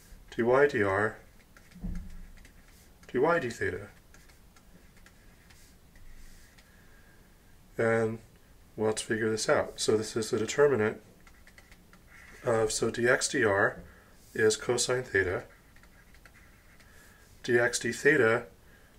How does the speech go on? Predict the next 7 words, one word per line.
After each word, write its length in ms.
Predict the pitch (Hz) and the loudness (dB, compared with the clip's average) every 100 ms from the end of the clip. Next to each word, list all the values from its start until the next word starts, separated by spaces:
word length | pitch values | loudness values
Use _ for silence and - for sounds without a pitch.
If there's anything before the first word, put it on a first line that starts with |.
| - | -4
is 200 | 113 - | -2 0
minus 380 | 117 120 123 123 | 2 2 2 -2
r 220 | 110 110 | 0 2
sine 320 | 110 131 139 | 2 0 0
theta, 400 | 139 95 90 117 - - - - - - - - - - - - - - - - - - - - - - - - - - - - - - - | 0 -4 -2 -6 -10 -20 -20 -20 -20 -20 -20 -20 -20 -20 -20 -20 -20 -20 -20 -20 -20 -20 -20 -20 -20 -20 -20 -20 -20 -20 -20 -20 -20 -20 -20
dy 120 | - 110 | -6 -2
dr 840 | 113 135 151 127 107 104 123 - | 4 4 4 2 4 4 2 0